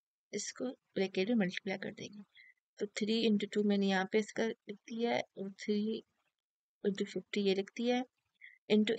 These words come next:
A same है, plus यही same इससे भी करेंगे, क्योंकि bracket है तो मतलब सबसे multiply करेंगे। तो टू यहाँ पे भी आ गया, थ्री यहाँ पे आ गया। अब ये थ्री इससे, थ्री से cancel हो सकता है, वो हमने कर दिया। बाकी same रखती है यहाँ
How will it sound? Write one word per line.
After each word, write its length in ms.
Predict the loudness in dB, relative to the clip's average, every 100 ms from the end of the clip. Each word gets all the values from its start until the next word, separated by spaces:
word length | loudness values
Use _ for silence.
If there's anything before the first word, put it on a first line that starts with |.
| 8
A 120 | 6
same 340 | 4 2 4
है, 80 | 2 0
plus 380 | 0 2 2 -2 2
यही 220 | 4 6 4
same 340 | 4 4 4 0
इससे 280 | -10 -2 -2
भी 120 | -2
करेंगे, 240 | -2 -2 -2
क्योंकि 200 | 6 8
bracket 420 | 8 4 4 2 4
है 80 | 4
तो 80 | 2
मतलब 260 | 0 0 -2
सबसे 300 | -4 -4 -4
multiply 380 | -4 -4 -6 -6
करेंगे। 220 | -8 -10 -14 _ -20 -20 -20 _
तो 60 | 0
टू 160 | 2
यहाँ 280 | 4 6 6
पे 120 | 4
भी 100 | 6
आ 60 | 4
गया, 140 | 4
थ्री 280 | 0 0 -4
यहाँ 160 | -4 -6
पे 80 | -8
आ 60 | -10
गया। 180 | -12 -18 _ _ _ _ _ _ _ _
अब 180 | 4 6
ये 200 | 6 4 4
थ्री 220 | 0 2 2 0 -2
इससे, 340 | -2 0 -2
थ्री 200 | 0 0
से 100 | 0
cancel 400 | 2 2 4 4
हो 80 | 2
सकता 320 | 0 -8 -10
है, 80 | -6
वो 100 | -2
हमने 220 | -2 -2 -2
कर 120 | -4
दिया। 220 | -4 -6 -8 _ _ _ _ _ _ _ _
बाकी 300 | 4 6 6
same 320 | 0 2 2 0
रखती 280 | -2 -4
है 80 | -2
यहाँ 100 | -4